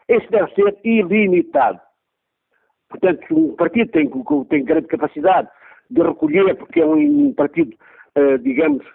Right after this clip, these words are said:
com, bem estruturado, assente, eh, em que as, em que as massas populares acreditam nele,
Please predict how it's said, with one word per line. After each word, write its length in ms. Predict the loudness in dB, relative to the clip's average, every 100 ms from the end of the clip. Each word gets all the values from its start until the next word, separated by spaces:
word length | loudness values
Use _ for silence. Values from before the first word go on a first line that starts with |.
| -6
com, 420 | -2 -2 -2 -6 -4
bem 220 | 0 0
estruturado, 720 | -2 -8 -2 0 2 0 -2
assente, 400 | -4 -2 -2 -2 -8 _ _ _ _ -2
eh, 380 | 0 2 0 0 -2 -8 -4 -2
em 120 | 0
que 180 | 0 -2
as, 80 |
em 340 | 0 0 0 0
que 140 | -2 -2 0 -2
as 100 | 0
massas 340 | 0 0 -4
populares 520 | -6 -2 2 2 2 -4 _ -20 -4
acreditam 500 | -2 0 -2 0 0
nele, 300 | 2 2 0